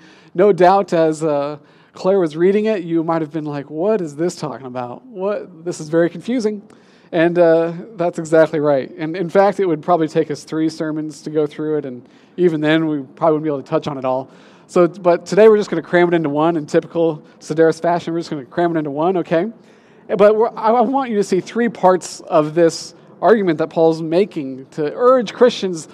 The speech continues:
to love one another and not judge one another, okay? Uh, the first one is the priority of non-judgment.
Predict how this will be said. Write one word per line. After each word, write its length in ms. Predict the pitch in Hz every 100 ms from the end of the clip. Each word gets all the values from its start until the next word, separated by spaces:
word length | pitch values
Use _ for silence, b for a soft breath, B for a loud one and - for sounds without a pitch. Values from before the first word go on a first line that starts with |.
| B
to 100 | -
love 240 | 170 196 202
one 120 | 180
another 300 | 156 147 139
and 40 |
not 200 | 165 175
judge 340 | 147 185 185 147
one 100 | 135
another, 300 | 127 123 127
okay? 260 | 131 156 190 - B B B -
Uh, 80 | 170
the 100 | 170
first 320 | - 247 -
one 180 | 240 202
is 120 | 160
the 100 | 170
priority 680 | - 160 156 196 185 147 117 - -
of 200 | 147 147
non-judgment. 840 | 147 131 127 131 127 120 113 -